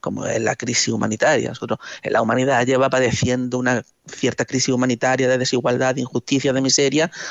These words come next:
durante milenios. Esto es así. El problema está en que se han juntado todas en un espacio de tiempo muy corto. Estamos en un momento de muchas dinámicas no lineales y lo malo es que todos los problemas se retroalimentan unos a otros, con lo cual yo diría que estamos entrando en una auténtica ciclogénesis explosiva.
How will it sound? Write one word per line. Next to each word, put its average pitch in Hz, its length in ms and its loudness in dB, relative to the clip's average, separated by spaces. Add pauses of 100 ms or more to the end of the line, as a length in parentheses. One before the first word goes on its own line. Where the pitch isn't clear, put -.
(100)
durante 123 360 0
milenios. 120 400 2
Esto - 160 -4
es 135 80 -2
así. 147 240 -2 (420)
El - 60 -16
problema 147 260 2
está 143 120 0
en 165 40 0
que 135 100 -2
se 139 60 0
han 135 80 -2
juntado 143 360 -2
todas 180 480 2
en 131 200 0
un 131 140 0
espacio 139 320 -2
de 131 60 0
tiempo 127 300 0
muy 123 200 -2
corto. 190 500 0 (220)
Estamos 127 340 0
en 135 220 2
un 139 80 0
momento 135 520 0
de 123 140 2
muchas 131 460 0 (380)
dinámicas 135 540 0
no 131 60 0
lineales 127 560 2 (480)
y 160 140 2
lo 135 140 0
malo 139 180 2
es 160 80 0
que 156 120 -2
todos 147 160 0
los 175 120 2
problemas 190 400 2
se 226 80 2
retroalimentan 143 640 0
unos 156 240 0
a 135 120 4
otros, 160 340 0
con 143 180 0
lo 131 140 2
cual 127 240 2
yo 135 100 2
diría 143 160 2
que 151 60 2
estamos 151 320 0
entrando 151 340 2
en 170 60 0
una 143 120 2
auténtica 135 400 -2
ciclogénesis 139 680 -2
explosiva. - 640 -4